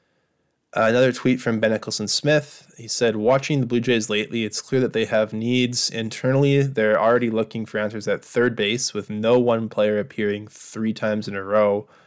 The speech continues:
at the posi-, position since Cavan Biggio did it in mid-April. In the coming months, it will be worth scouting lefty hitting third basemen such as Colin Moran and, uh,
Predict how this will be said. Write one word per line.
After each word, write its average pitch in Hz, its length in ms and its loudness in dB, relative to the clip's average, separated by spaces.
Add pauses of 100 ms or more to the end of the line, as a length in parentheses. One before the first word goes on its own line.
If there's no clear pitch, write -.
(180)
at 120 160 0
the 135 60 -10
posi-, 110 300 -2 (160)
position 110 400 -2
since - 360 -4
Cavan 104 400 0
Biggio 101 280 -2
did 101 140 -4
it 101 100 -2
in 101 120 -8
mid-April. 101 680 -2 (460)
In 117 120 0
the 113 80 2
coming 120 300 2
months, 110 280 2
it - 40 -10
will 107 100 0
be 104 120 -4
worth 104 340 0
scouting 107 560 0
lefty 104 320 -2
hitting 107 300 -2
third 104 260 -4
basemen 107 480 -2
such - 280 -2
as - 80 -8
Colin 104 340 0
Moran 107 480 0
and, 101 400 -8
uh, 104 280 -2